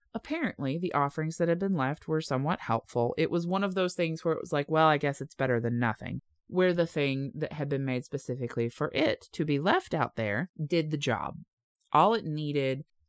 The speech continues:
was attention and tribute, because we had sort of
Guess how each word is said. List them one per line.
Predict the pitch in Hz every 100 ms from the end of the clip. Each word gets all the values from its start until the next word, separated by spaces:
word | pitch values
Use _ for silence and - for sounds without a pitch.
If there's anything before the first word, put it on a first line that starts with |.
| _
was | 147 139
attention | - 180 196 190 196 190 190 -
and | 151
tribute, | - 139 135 131 -
because | - 147 143 139 -
we | 160
had | 165 -
sort | - 285 415
of | 226